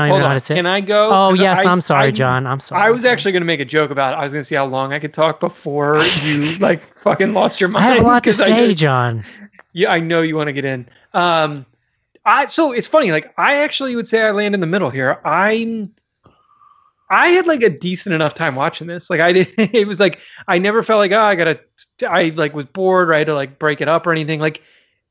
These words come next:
Speaker 2: it's ludicrous. There are just, there's, there's almost, I mean, there's a, there's a good conversation to be had about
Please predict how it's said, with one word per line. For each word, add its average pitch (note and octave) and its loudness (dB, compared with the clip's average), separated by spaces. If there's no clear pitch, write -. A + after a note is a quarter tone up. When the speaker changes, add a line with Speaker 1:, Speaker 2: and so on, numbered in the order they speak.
Speaker 2:
it's - -6
ludicrous. E3+ -4
There B3+ 4
are C#3 2
just, C3 -4
there's, A3 0
there's A3 -2
almost, C#4+ 0
I G3+ -4
mean, F#3+ -4
there's G#3 2
a, G#3+ 2
there's F#3 0
a E3 -2
good F#3+ 0
conversation G3 -4
to F3+ -2
be D#3 0
had C#3 0
about B2+ -2